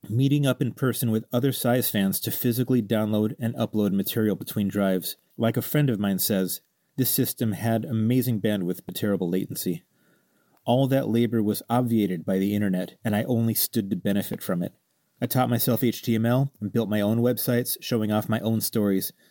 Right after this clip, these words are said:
starting a name for myself. Now here we are today.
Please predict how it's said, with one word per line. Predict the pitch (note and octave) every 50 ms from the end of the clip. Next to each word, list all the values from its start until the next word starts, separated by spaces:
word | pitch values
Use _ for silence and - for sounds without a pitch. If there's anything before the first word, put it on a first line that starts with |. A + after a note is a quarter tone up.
| _
starting | - - - A#2+ G#2 G#2 G#2+ G#2
a | G#2
name | G2+ G2+ G2+ G2 F#2+
for | - G#2+
myself. | F2+ F2 E2+ - - G2 F#2+ F#2+ - - - _ _ _ _ _ _ _ _ _ _ _ _
Now | - A2 A2 A2
here | - B2 A#2+ A#2
we | A#2+ A#2+ A2+
are | G#2+ G#2
today. | G2+ A2 F2+ F#2+ F2+ F2+ F2